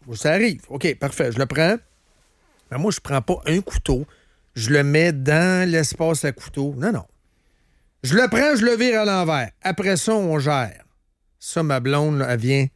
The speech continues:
sans connaissance. « Hey, j'ai trouvé une graine ! » Ça, c'est parce que t'as viré le rack à ustensiles à l'envers. Who cares ? Jette-la, la graine. Pas grave. Moi, c'est ma manière de faire.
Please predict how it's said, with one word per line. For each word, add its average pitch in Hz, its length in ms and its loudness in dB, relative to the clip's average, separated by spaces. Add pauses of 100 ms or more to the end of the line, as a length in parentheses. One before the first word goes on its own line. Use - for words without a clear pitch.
(720)
sans - 640 2
connaissance. « 190 760 -2 (220)
Hey, 381 240 2
j'ai 349 140 2
trouvé 349 280 0
une 359 140 0
graine ! » 320 800 0 (340)
Ça, 294 200 -2
c'est 277 140 -2
parce 269 240 0
que 294 80 0
t'as 302 200 0
viré 294 400 2
le 285 80 2 (100)
rack 269 160 2
à 262 80 2
ustensiles 247 540 0
à 233 100 2
l'envers. 226 680 0 (580)
Who 254 140 -2
cares ? 392 720 -2 (120)
Jette-la, 233 640 0
la 226 160 0
graine. 233 560 -2 (720)
Pas 226 140 2
grave. 262 560 0 (500)
Moi, 269 280 2
c'est 214 180 -2
ma 190 200 2
manière 180 520 2
de 131 140 -2
faire. 123 360 -2